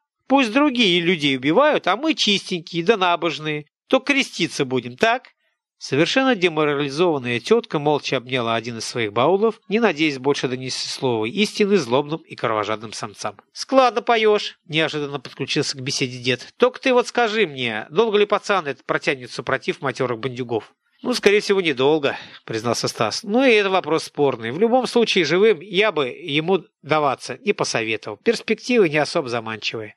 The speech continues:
"А какие?" — боязливо поинтересовался парнишка. "Ну, самое радужное, приём в банду". Испуганный лицо мальчугана сменился спокойным, даже почти мечтательным выражением лица. "Походишь в рейды месяца два, а то и год, если повезёт, а потом подстрелят тебя.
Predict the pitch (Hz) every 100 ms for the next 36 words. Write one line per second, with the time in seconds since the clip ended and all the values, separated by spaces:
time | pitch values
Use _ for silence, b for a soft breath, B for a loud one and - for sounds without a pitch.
0 | _ - - 226 - 143 113 - _ _
1 | _ _ 135 143 123 131 123 - 131 127
2 | - - 120 - 127 120 - - 117 113
3 | 113 - 214 285 - 214 185 147 190 175
4 | 139 143 135 117 120 143 117 107 101 98
5 | - - - - 156 135 127 120 135 113
6 | - 127 127 110 - 123 117 - - -
7 | 117 190 226 202 127 - 123 - 127 110
8 | - 160 165 170 156 123 110 101 110 107
9 | 104 104 - 110 _ _ 226 - 247 202
10 | - 175 208 208 185 175 185 - 180 151
11 | 156 151 160 240 208 143 160 151 143 131
12 | - - 123 120 113 117 180 247 233 277
13 | 262 226 - 131 127 117 - 117 110